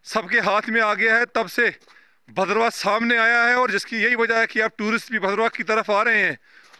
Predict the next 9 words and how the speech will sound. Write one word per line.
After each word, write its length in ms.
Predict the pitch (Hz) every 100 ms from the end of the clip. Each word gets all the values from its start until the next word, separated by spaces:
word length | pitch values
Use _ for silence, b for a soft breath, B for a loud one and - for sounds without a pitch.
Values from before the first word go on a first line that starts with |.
| -
और 260 | 220 262 269
ज़्यादा 340 | 208 240 247
हम 180 | 220 220
लोगों 280 | 214 226 233
को 140 | 247
भद्रवा, 340 | 208 190 220 220
as 140 | 202
a 100 | 226
भद्रवाई, 480 | 175 196 214 233 180